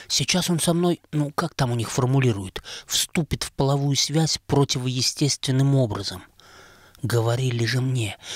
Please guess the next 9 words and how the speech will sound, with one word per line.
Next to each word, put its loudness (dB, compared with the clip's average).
в -10
тюрьме 2
ебут 0
всех -2
подряд. -2
Не 6
верил. 0
Надо 4
было 2